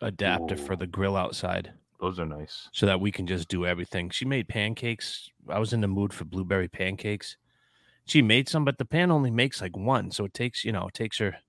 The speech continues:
Speaker 2: A while, yeah.
Speaker 1: Yeah, a while, and I'm like, "Wouldn't it be nice to just be able to do all of our pancakes at once, have some bacon and sausage going?"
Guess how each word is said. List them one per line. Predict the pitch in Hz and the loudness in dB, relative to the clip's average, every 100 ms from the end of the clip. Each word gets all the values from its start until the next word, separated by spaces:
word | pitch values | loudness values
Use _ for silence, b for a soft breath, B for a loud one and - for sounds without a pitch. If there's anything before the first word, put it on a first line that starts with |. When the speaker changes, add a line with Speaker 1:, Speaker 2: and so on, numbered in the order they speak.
| _ _ _ _ - | _ _ _ _ -6
Speaker 2:
A | |
while, | 87 90 82 82 80 | 2 4 4 2 -2
yeah. | 85 80 82 | -2 -2 0
Speaker 1:
Yeah, | 117 | 2
a | 113 | 4
while, | 131 143 147 110 | 4 6 6 2
and | 95 | 0
I'm | 92 | -4
like, | 95 - | -8 -4
"Wouldn't | 123 175 | 0 0
it | - | 0
be | 143 | -2
nice | 98 110 - | -2 -4 -6
to | 101 | -6
just | 104 98 | -6 -4
be | 107 | -4
able | 104 101 | -4 -4
to | |
do | 95 98 | -4 -2
all | 90 104 | 2 2
of | 117 | 2
our | 110 | -2
pancakes | - 104 107 - 117 110 | -4 -2 -2 0 -2 -2
at | 101 | -4
once, | 101 107 | -2 -2
have | 101 98 | -4 -4
some | 95 85 | -6 -4
bacon | 98 104 - 98 | -2 -2 -2 -4
and | |
sausage | - 92 92 98 107 95 | -2 -2 0 0 -4 -2
going?" | 107 107 113 | 0 2 0